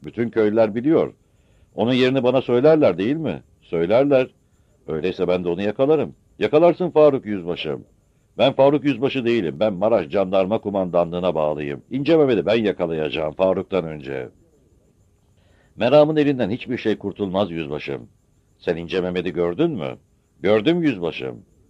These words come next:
"Nasıl bir kişi?" Mehmet başını önüne eğdi, bir süre düşündü, gözlerinin içini gözlerine dikip,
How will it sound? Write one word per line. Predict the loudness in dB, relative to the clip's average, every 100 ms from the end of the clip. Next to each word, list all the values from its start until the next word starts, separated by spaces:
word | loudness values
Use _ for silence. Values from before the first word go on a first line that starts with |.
| _ _ -6
"Nasıl | 0 2 2
bir | 0
kişi?" | -4 -4 -4 -6 _ _ _ _ _
Mehmet | -4 -4 -2
başını | -4 -4 -4 -4
önüne | -6 -4 -4
eğdi, | -4 -4
bir | -4 -6
süre | -4 -6
düşündü, | -6 -10 -8 -8
gözlerinin | -2 -2 -2 -6 -6 -10
içini | -10 -10 -10 -4
gözlerine | -4 -4 -8 -6 -6
dikip, | -8 -12